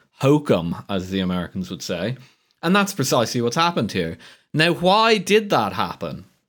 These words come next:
Obviously, I've just said why it happened on the European side, but why did it happen on the American side? Because, as I'm about to explain, this is a terrible, terrible, terrible idea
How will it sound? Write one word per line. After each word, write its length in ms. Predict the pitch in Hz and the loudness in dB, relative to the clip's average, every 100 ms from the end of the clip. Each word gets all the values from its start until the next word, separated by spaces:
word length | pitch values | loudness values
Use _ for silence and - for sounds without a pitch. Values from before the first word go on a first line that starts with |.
| _ _ _ _ | _ _ _ _
Obviously, 560 | 127 131 131 135 113 113 | 0 0 0 2 0 0
I've 160 | 117 - | -2 0
just 260 | 120 - | -2 0
said 240 | 143 120 104 | 2 2 2
why 240 | 120 110 | 2 2
it 60 | 104 | 2
happened 340 | 120 117 107 | 0 -2 -2
on 140 | 101 | 0
the 80 | 98 | 0
European 500 | 98 95 90 165 180 | 0 -2 0 0 2
side, 440 | 147 90 78 67 - - _ _ | 0 -2 -4 -6 -10 -20 _ _
but 100 | - | 0
why 200 | 156 214 | 2 4
did 160 | 240 226 | 2 2
it 80 | 202 | 2
happen 260 | 180 175 | 2 2
on 140 | 156 147 | 0 2
the 80 | |
American 460 | 139 151 160 - 101 | 2 2 0 0 -4
side? 440 | - 87 78 - - - _ _ | -4 -4 -4 -8 -12 -20 _ _
Because, 460 | - 139 170 147 - - _ _ - - | -2 2 4 2 -2 -10 _ _ -16 -4
as 260 | 123 170 | 0 2
I'm 100 | 214 | 2
about 320 | 202 170 165 147 | 4 4 4 4
to 120 | 139 | 2
explain, 500 | 110 - 147 104 98 | 0 0 2 4 2
this 160 | 110 | 0
is 140 | 131 113 | 0 -2
a 60 | |
terrible, 540 | 113 - 160 160 170 175 | -4 -2 0 0 0 -2
terrible, 480 | - 160 139 135 127 | -2 0 2 2 -2
terrible 540 | - - 165 151 110 | -2 0 2 2 2
idea 520 | 92 87 85 80 110 | 2 0 -2 -2 -4